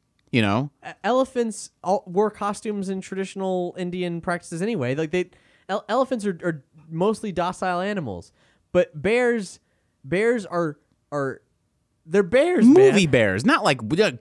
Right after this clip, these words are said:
Speaker 1: capture a wild bear, trank it, drag it in, and
Speaker 2: But
Speaker 1: throw a costume on it. Like a trained bear.
Speaker 2: Bear, they're lo-, they're low to the ground, but
Speaker 1: Yeah.
Speaker 2: also gigantic.
Speaker 1: Yeah.
Speaker 2: Like,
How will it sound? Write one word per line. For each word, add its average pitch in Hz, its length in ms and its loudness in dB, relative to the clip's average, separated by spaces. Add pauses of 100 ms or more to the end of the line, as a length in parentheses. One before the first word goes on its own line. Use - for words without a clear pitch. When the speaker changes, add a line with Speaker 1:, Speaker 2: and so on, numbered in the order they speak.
Speaker 1:
capture 147 360 0
a 131 60 6
wild 123 340 4
bear, 117 240 2
trank 117 420 -2
it, 123 120 -2
drag 117 340 0
it 113 80 2
in, 120 100 0
and 113 80 -2
Speaker 2:
But 135 60 0
Speaker 1:
throw 123 120 4
a 98 40 -2
costume 107 440 -6
on 104 180 -4
it. 202 120 -6 (560)
Like 214 140 -4
a 226 40 -6
trained 240 540 2
bear. 190 460 0 (260)
Speaker 2:
Bear, 175 280 -4 (100)
they're 175 220 0
lo-, 170 200 0
they're 170 160 -2
low 165 220 2
to 254 60 0
the 254 100 -4
ground, 185 460 -2
but 156 100 -2
Speaker 1:
Yeah. 160 140 0
Speaker 2:
also 202 160 0
gigantic. 156 720 -4
Speaker 1:
Yeah. 92 280 -6 (180)
Speaker 2:
Like, 160 280 -2